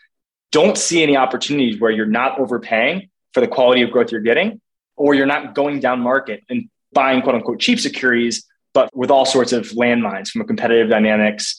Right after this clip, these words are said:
from a secular growth standpoint. So in other words, there's no easy answers in this market. Cash can sometimes be the best alternative.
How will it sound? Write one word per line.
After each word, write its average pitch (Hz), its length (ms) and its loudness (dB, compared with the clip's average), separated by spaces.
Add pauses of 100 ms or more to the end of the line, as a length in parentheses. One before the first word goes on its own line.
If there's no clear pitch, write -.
(140)
from 120 120 -2
a 104 40 -2
secular 110 360 2
growth 104 240 0
standpoint. - 460 -10
So 131 360 2 (400)
in 139 60 0
other 208 180 4
words, 127 200 2
there's 131 120 2
no 170 200 2
easy 131 280 -4
answers - 480 -8
in 117 60 -6
this 113 180 -2
market. 110 440 0 (320)
Cash 139 400 -2
can 131 160 -4
sometimes 123 420 -2
be 117 220 0
the 107 100 -4
best 113 380 -2
alternative. 135 520 0